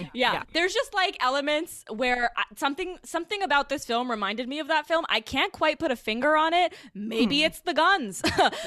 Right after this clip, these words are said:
Speaker 1: But
Speaker 2: that could be it.
Speaker 1: <laughs> it could just, it could just be the violence. But I don't know. There was something, like, fun and fast-paced about, like,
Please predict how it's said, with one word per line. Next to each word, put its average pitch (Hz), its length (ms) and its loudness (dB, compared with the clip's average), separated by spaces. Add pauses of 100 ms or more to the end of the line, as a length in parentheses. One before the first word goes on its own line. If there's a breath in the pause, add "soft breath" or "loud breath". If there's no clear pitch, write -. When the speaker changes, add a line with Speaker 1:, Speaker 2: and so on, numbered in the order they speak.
(120)
Speaker 1:
But 269 260 6
Speaker 2:
that 240 160 6
could 277 180 4
be 262 140 0
it. 294 60 -6
Speaker 1:
<laughs> - 20 -4
it 214 160 -2
could 240 160 4
just, 403 320 8
it - 100 -12
could 330 180 -6
just 294 160 -4
be 302 80 0
the 277 80 4
violence. 285 600 4 (240 loud breath)
But 294 120 0
I - 120 2
don't 587 160 2
know. 330 100 2
There 294 100 -4
was 302 120 -6
something, 370 340 -2
like, 330 240 2 (120)
fun 294 400 2
and 208 160 -4
fast-paced 233 760 0
about, 208 320 -2
like, 185 340 -2